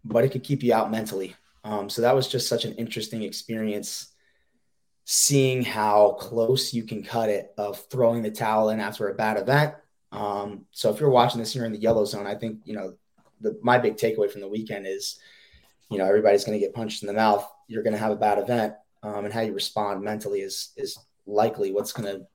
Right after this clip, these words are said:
be the deciding factor. And I'm excited to watch that this weekend and see kind of what athletes can take a hit and respond, um, and what athletes don't. I think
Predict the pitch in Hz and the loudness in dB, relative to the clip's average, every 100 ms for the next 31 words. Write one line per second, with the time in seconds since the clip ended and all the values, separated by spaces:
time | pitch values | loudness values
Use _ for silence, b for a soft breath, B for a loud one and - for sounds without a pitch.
0 | _ 113 107 98 - 113 101 95 - 110 | _ -10 -8 -6 -4 0 0 -2 0 0
1 | 98 - - _ 110 107 110 - 117 110 | 0 -6 -14 _ -6 0 0 4 2 4
2 | 101 98 104 - 101 98 95 104 98 107 | 0 0 0 -2 -6 -4 -6 -6 -6 -8
3 | 98 - 110 107 110 101 101 101 98 104 | -8 -10 -10 -8 -8 -8 -2 0 0 -2
4 | 101 - - 107 - 104 95 107 113 - | -6 -8 -14 -12 -6 -6 -2 0 0 -2
5 | - 107 104 - 113 110 127 139 b b | -12 -10 -8 -6 -4 -4 -4 -6 b b
6 | b b b _ 101 98 98 101 110 107 | b b b _ -8 -6 -6 -2 6 6
7 | 104 104 95 - 104 98 113 117 | 6 2 -4 -2 -2 -4 -2 -2